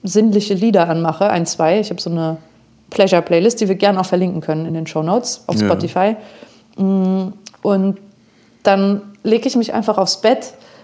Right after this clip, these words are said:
Speaker 1: und, ja, du siehst jetzt gerade meine Bewegung, aber es ist so ein, am vergleichbarsten vielleicht mit so einer Schlange, die sich so gemütlich, aber schon
Speaker 2: Räkelt.
Speaker 1: auch so, ja, so ein
Speaker 2: <laughs>
Speaker 1: Räkeln, aber nicht so ein gähnendes Strecken, sondern einfach so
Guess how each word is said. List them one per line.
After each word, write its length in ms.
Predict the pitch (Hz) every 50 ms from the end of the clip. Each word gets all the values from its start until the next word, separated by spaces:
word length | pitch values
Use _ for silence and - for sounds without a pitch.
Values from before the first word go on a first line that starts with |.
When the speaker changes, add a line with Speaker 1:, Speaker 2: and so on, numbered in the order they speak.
| - - _ _
Speaker 1:
und, 300 | 208 214 214 202 208 - - - - _ _ _ _ _ _ _ _ _ _
ja, 60 | - 160 170 -
du 60 | 190
siehst 240 | 170 196 208 202 196
jetzt 160 | 185 - -
gerade 160 | - 190 190
meine 160 | 196 196 185 185
Bewegung, 380 | 180 180 226 233 208 185 185
aber 100 | 190 185 196
es 100 | 190 214
ist 140 | 220 -
so 80 | - 214
ein, 220 | 202 196 196 190 - - - - - - - - - _ _ _ _ _ _ _ _ _ _ _ - - - - - _ _ _
am 140 | - 196 190
vergleichbarsten 840 | 185 - 196 - 214 214 233 254 247 - 240 226 247 233 - - 226 220
vielleicht 380 | - 196 214 214 214 214 214
mit 100 | - 196 -
so 60 | 196
einer 160 | 190 190 190
Schlange, 760 | - - - - 262 254 277 320 359 359 370 359 359 370 349 302
die 80 | 262 269
sich 220 | 233 240 247 -
so 120 | - 220 214
gemütlich, 1000 | 202 208 208 214 220 247 269 302 320 311 - - 269 277 285 302 - - - -
aber 220 | 214 202 214 208
schon 200 | 214 233 262 254 254
Speaker 2:
Räkelt. 100 | 196 220
Speaker 1:
auch 140 | 226 226 226
so, 320 | - - 208 220 220 220 214 - - - - - - -
ja, 320 | 208 226 247 269 285 294
so 80 | 262 240
ein 80 | 220 220
Speaker 2:
<laughs> 140 | 214 196 208
Speaker 1:
Räkeln, 520 | 233 247 285 311 320 320 - 311 302 262
aber 160 | 220 214 220
nicht 180 | 220 240 240 240
so 80 | - 233
ein 120 | 220 202
gähnendes 400 | 214 214 220 220 214 208 202 -
Strecken, 400 | - - - 240 240 247 240 233
sondern 240 | 214 220 214 196 208
einfach 240 | - 220 - 208 208
so 120 | 202 202